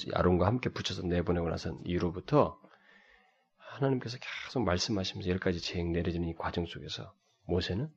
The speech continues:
아, 하나님이 들으시고 말하시고 그걸 실행하시는 하나님이란 것을 반복적으로 경험해요. 우리는 열 가지 재앙이라고 하는 상황만 생각하지만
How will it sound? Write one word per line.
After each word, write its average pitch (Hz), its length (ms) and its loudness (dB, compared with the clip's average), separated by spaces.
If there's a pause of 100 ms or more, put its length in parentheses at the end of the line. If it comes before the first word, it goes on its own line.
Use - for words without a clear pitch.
(1300)
아, - 60 -14 (400)
하나님이 143 680 2 (300)
들으시고 123 840 2 (480)
말하시고 117 800 2
그걸 - 200 0
실행하시는 151 800 2
하나님이란 104 600 0
것을 95 380 2 (840)
반복적으로 180 880 8
경험해요. - 480 -4 (880)
우리는 170 260 12
열 117 220 10
가지 160 280 12
재앙이라고 107 600 6
하는 107 140 4
상황만 180 500 8
생각하지만 104 580 6